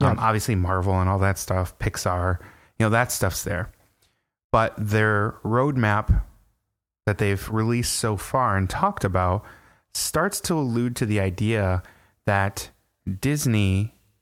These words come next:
Speaker 2: is actually not looking at other streaming services as its main competitor.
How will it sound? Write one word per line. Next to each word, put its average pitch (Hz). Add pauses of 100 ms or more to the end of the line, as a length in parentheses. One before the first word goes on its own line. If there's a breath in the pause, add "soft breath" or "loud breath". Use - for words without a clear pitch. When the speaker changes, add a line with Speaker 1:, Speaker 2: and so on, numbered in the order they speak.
(520)
Speaker 2:
is 110
actually 120
not 110
looking 113
at 104
other 104
streaming 147
services 95
as 98
its 95
main 92
competitor. 90